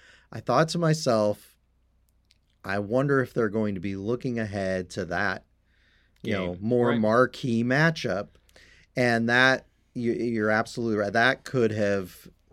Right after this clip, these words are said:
Speaker 1: definitely affected the mojo for tonight's game.
Speaker 2: And
Speaker 1: Alo-,
Speaker 2: any,
Speaker 1: yeah.
Speaker 2: any coach will always tell you, you know, "We're never looking ahead to the next team. We're
Speaker 1: Yeah.
Speaker 2: always looking at this game." But I'm telling you, as a player, you, it gets in your head. And
Speaker 1: It
Speaker 2: they are playing well.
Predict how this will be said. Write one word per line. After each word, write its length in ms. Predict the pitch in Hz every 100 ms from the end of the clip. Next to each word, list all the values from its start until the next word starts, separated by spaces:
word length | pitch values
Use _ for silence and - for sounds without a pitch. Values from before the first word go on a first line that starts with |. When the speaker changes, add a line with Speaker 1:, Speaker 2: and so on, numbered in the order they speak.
| _ _ - 110
Speaker 1:
definitely 600 | 143 127 135 113 107 107
affected 480 | 95 - 98 - 90
the 80 | 92
mojo 480 | 95 95 90 90 85
for 140 | 85
tonight's 400 | 80 78 78 -
game. 280 | 90 78 - _ _ _ _ _ _ _ _ - -
Speaker 2:
And 80 | 131
Speaker 1:
Alo-, 260 | 135 113 - -
Speaker 2:
any, 160 | 147
Speaker 1:
yeah. 140 | 135 - - _ _ _ _ -
Speaker 2:
any 220 | 151 156
coach 260 | 123 135 123
will 100 | 123
always 200 | 104 -
tell 160 | 117
you, 100 | 104 90
you 80 | 87
know, 160 | 87
"We're 140 | 82 82
never 260 | 92 104
looking 260 | 101 104 113
ahead 220 | 95 92
to 60 | 92
the 80 | 92
next 260 | 92 95
team. 240 | - 82 82
We're 120 | 82
Speaker 1:
Yeah. 60 | 85
Speaker 2:
always 200 | 95 90
looking 160 | 101
at 80 | 101
this 160 | 87 82
game." 360 | 85 80 82 78
But 220 | 95 85
I'm 180 | 101 101
telling 360 | 90 127 135 135
you, 200 | 127 120
as 100 | 101
a 60 |
player, 640 | 92 98 92 90 90 90 87 -
you, 680 | 87 85 85 82 78 80 87 _
it 220 | 101 92
gets 240 | - 101 -
in 80 | 92
your 120 | 82
head. 360 | 85 73 73 - _ _ _ _ _ _ _ _ _ _ 156
And 360 | 220 214 120
Speaker 1:
It 120 | 135
Speaker 2:
they 140 | 143 202
are 120 | 220
playing 280 | 214 175 107
well. 200 | 85